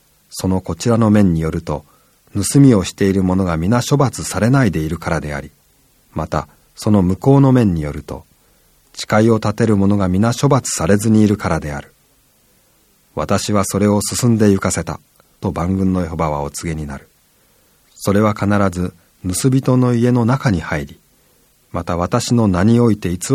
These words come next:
りの誓いを立てる者の家に入る。それは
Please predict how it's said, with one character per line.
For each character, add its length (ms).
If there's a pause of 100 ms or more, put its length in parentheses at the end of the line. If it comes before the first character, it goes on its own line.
り 100
の 140
誓 260
い 40
を 60
立 180
て 100
る 100
者 240
の 160
家 220
に 160
入 260
る。 100 (1120)
そ 200
れ 100
は 200